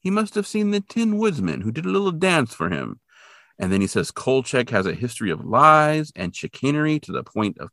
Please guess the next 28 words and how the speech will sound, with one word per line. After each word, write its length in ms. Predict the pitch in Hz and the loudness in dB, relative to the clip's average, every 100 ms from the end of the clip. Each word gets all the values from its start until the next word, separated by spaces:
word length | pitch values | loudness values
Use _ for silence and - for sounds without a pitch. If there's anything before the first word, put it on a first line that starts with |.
| - | -18
pathology. 720 | - - 101 57 62 - - _ _ _ _ _ _ _ _ _ _ _ - | -4 2 2 2 -8 -16 -20 _ _ _ _ _ _ _ _ _ _ _ -12
And 180 | 87 | -10
then 100 | 78 | -10
he 120 | 82 - | -10 -6
also 280 | 131 - | -6 -6
says 260 | 80 82 87 | -8 -6 -6
that 140 | 104 - | -8 -10
Kolchak 460 | - 135 - 104 | -12 -12 -10 -12
suffers 380 | - 110 117 127 | -8 -8 -8 -10
from 200 | - - - | -8 -10 -4
autosuggestion. 920 | 110 123 117 85 - 113 - - - _ _ _ - _ _ | -4 -4 -6 -10 -4 -4 -4 -16 -20 _ _ _ -20 _ _
He 120 | - | -6
is 120 | 92 82 | -4 -4
enticed 640 | 82 - 123 143 151 - | -8 -6 -2 -2 -4 -2
by 160 | 101 95 | -2 0
the 80 | |
lure 260 | 87 98 120 | 0 2 2
of 60 | 101 | 2
a 80 | |
big 300 | 87 - 143 | 0 0 0
story 560 | - - 135 139 151 160 | -2 0 4 4 2 -2
to 100 | - | -4
the 120 | 101 | -6
point 260 | - - 165 | -4 -4 -4
where 100 | 80 | -4
he 60 | 98 | -6
convinces 460 | 87 82 120 139 | -6 -2 -2 -2
himself 520 | 143 139 151 151 151 | -4 0 4 4 4